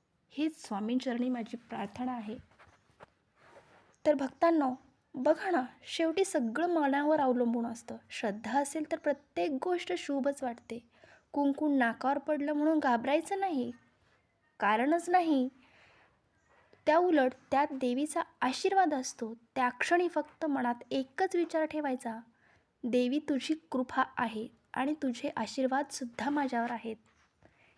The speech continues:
एवढं म्हटलं की त्या छोट्याशा घटनेतून सुद्धा इतकी शांतता मिळते ना, काही विचारू नका आणि आपलं मनसुद्धा प्रसन्न होतं. जीवनात प्रत्येक क्षणाला काही ना काही अर्थ असतो,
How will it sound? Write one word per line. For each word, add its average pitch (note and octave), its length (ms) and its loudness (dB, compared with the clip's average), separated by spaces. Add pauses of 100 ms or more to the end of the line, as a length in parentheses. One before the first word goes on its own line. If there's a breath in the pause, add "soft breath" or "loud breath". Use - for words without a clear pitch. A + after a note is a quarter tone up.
(160)
एवढं C#4+ 280 2
म्हटलं G4 420 0
की F4+ 100 -2 (120)
त्या C4+ 120 -2 (120)
छोट्याशा F4+ 600 -2
घटनेतून C#4 640 -4
सुद्धा A#3+ 360 -6
इतकी B3+ 500 -4
शांतता A#3+ 680 -2
मिळते F4+ 340 -4
ना, A#3 200 -2 (880 soft breath)
काही C4 200 0
विचारू A#3+ 340 -2
नका A#3 280 -4 (140)
आणि D4+ 180 2
आपलं C4 300 0
मनसुद्धा C4 840 -2
प्रसन्न D4+ 540 -2
होतं. B3 420 -8 (2000)
जीवनात E4 380 2 (180)
प्रत्येक G#4 600 0
क्षणाला D#4 380 2
काही C#4+ 300 -4
ना F4+ 100 4
काही D4+ 300 -2
अर्थ B3 320 -4
असतो, G#3 400 -12